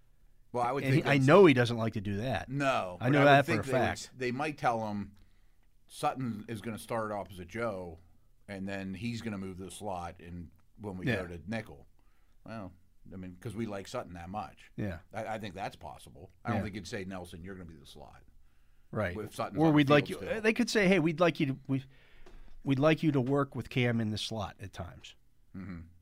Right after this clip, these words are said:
Speaker 2: We'd like to,
Speaker 1: Or
Speaker 2: we'd like to see, we wanna see you line up in the slot and see what that looks like. And he said, "I don't wanna do that."
Speaker 1: I mean, they might tell him, "We don't think you're one of our top two corners."
Speaker 2: That could happen too.
Speaker 1: Right, right, right.
Speaker 2: So, I mean, there, there are a lot of things there that could happen,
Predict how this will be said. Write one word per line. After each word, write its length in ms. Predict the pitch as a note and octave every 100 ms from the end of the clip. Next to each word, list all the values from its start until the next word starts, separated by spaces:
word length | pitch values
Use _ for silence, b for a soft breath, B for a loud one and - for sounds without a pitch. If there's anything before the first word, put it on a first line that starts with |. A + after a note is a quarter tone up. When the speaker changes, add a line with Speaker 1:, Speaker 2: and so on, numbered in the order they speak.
| -
Speaker 2:
We'd 120 | A#2
like 180 | B2 A#2+
to, 100 | B2
Speaker 1:
Or 80 | A#2+
Speaker 2:
we'd 100 | B2+
like 140 | C3+
to 80 | C3+
see, 140 | - C#3
we 140 | C3+
wanna 180 | C#3 C#3
see 160 | C#3
you 60 | C3+
line 220 | B2+ B2
up 120 | A#2
in 60 | A2+
the 60 | A2+
slot 220 | - A#2+
and 80 | A2+
see 100 | B2
what 80 | A2
that 120 | G#2+
looks 220 | A#2 B2
like. 140 | A2 G#2
And 80 | A2+
he 40 |
said, 100 | - -
"I 40 |
don't 100 | A2
wanna 160 | G3+ F2+
do 160 | D#2
that." 260 | - F2+ - - _ -
Speaker 1:
I 40 |
mean, 120 | G2+
they 80 | A#2+
might 180 | D3 -
tell 140 | C#3 C#3
him, 120 | B2+
"We 80 | C3+
don't 120 | C3+
think 160 | C3 B2
you're 100 | B2+
one 80 |
of 80 | A#2+
our 80 | A2
top 300 | A#2 A#2+ A#2+
two 100 | A#2
corners." 400 | A#2+ F3 - - - -
Speaker 2:
That 180 | G2+
could 100 | -
happen 300 | A#2+ B2+ D3 C3+
too. 180 | G#2+ A#2+
Speaker 1:
Right, 240 | B2+ F2+
right, 80 | G#2
right. 140 | G#2+ G2+
Speaker 2:
So, 180 | D3
I 80 | D3
mean, 180 | D3 C#3+
there, 240 | D#3+ E3+
there 320 | D3 C#3 D3+ E3
are 60 |
a 60 | C#3+
lot 220 | D3 D3
of 120 | C3+
things 300 | C#3 C#3+ C3
there 120 | A#2+
that 140 | A2+ G#2+
could 200 | C3+ A#2
happen, 420 | B2 G#2 A#2+